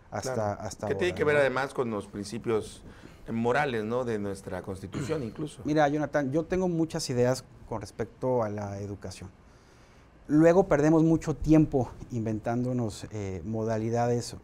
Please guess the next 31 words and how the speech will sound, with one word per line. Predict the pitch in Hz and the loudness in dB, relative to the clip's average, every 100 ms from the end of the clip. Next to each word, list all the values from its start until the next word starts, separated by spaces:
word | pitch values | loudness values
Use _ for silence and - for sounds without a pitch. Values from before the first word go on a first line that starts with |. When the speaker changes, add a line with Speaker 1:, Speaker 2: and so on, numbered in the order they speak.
| 110 | -8
Speaker 1:
o | |
modelos | 110 110 120 120 | -4 -2 -2 -2
educativos | 117 113 110 127 127 110 - - - | -6 -8 -8 -6 -6 -8 -12 -14 -4
que | |
no | 151 | -4
Speaker 2:
Sí. | |
Speaker 1:
tiene | 156 151 | -2 -4
sentido. | 131 123 113 78 - - - - - - | -6 -12 -14 -14 -18 -20 -20 -20 -20 -20
O | |
sea, | - - | -16 -6
la | 120 | -2
educación | 120 131 120 151 151 143 | -2 -2 -2 0 0 0
debe | 147 160 | 0 0
ser | - 143 | -2 -4
muy | 143 147 | -2 0
básica, | 151 143 180 - - 107 | 0 -2 -4 -6 -6 -4
debe | 107 127 | -2 -2
ser | 120 135 | -4 -2
muy | 135 147 170 | 2 2 2
sencilla. | 156 123 113 135 147 107 90 - - - - | -2 -8 -6 -4 -4 -4 -8 -14 -20 -20 -12
Al | 113 113 | -4 0
muchacho, | 123 123 151 156 156 151 | 0 0 2 2 0 0
al | 143 117 | 2 2
alumno, | 110 117 147 160 143 127 131 - - - | 2 2 4 4 4 2 -2 -8 -20 -14
eh, | 110 104 | -6 -2
desde | 107 101 110 | 0 2 2
niño | 123 147 147 117 110 | 6 6 8 4 0
o | 120 120 | -2 0
ya, | 127 127 127 - - - - | 4 2 2 -6 -20 -20 -10
eh, | 110 98 95 104 | -6 -6 -8 -8
en, | 104 95 | -6 -6